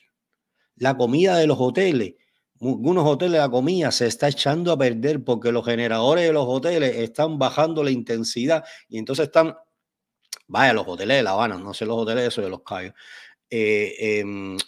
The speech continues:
están bajando de intensidad, tú sabes, y están repartiendo la corriente de una manera, eh, equitativa, equilibrada. Entonces, las neveras y todas esas cosas las han tenido que apagar y se ha echado, se está echando a comer, a perder la comida. En vez de dársela al pueblo,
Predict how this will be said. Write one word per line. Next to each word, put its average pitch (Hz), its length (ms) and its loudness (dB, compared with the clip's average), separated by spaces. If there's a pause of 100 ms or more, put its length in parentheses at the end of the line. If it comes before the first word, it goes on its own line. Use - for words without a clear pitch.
(120)
están 127 320 -2
bajando 151 360 2
de 147 60 4
intensidad, 117 720 0
tú 113 100 -6
sabes, 135 320 0
y 113 120 -2
están 117 280 -2
repartiendo 139 640 -2
la 147 80 0
corriente 131 600 -4
de 113 100 -8
una 127 120 -4
manera, 120 540 -4
eh, 104 240 -8
equitativa, 110 800 -4
equilibrada. 117 720 -2 (180)
Entonces, 113 280 -8 (340)
las 113 220 -4
neveras 117 600 2
y 131 80 0
todas 143 120 -2
esas 156 140 0
cosas 147 300 -4
las 113 160 0
han 131 160 -4
tenido 135 360 -2
que 107 120 -6
apagar 92 480 -12
y 110 100 -6
se - 180 -6
ha 123 40 -4
echado, 143 380 -8
se 131 120 -10
está - 140 -8
echando 147 340 -4
a 135 60 -6
comer, 135 320 -4
a 120 100 -2
perder 117 340 -2
la 156 140 -2
comida. 123 400 -2
En 127 180 -2
vez 175 160 4
de 185 100 6
dársela 175 420 2
al 117 180 0
pueblo, 131 480 2